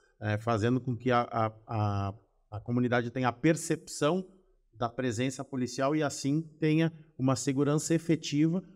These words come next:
por saber que aquele, aquele policial que está ali, seja patrulhando, seja, ah, postado em alguma, algum ponto estratégico da cidade,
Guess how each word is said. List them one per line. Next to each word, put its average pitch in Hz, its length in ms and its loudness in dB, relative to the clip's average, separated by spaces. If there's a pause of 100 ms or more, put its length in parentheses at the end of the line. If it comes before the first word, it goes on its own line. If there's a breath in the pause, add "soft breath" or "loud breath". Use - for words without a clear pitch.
(100)
por 160 120 -2
saber 147 360 4
que 151 80 -2
aquele, 165 520 2
aquele 143 320 0
policial 151 460 0
que - 100 -12
está - 180 -2
ali, 120 500 2 (520)
seja 131 300 2
patrulhando, 117 640 2
seja, 117 460 2 (320 loud breath)
ah, 107 260 2
postado 117 600 0
em 117 120 2
alguma, 110 420 2
algum 107 360 0
ponto 120 340 -2
estratégico 113 580 -4
da 123 100 -2
cidade, 139 460 0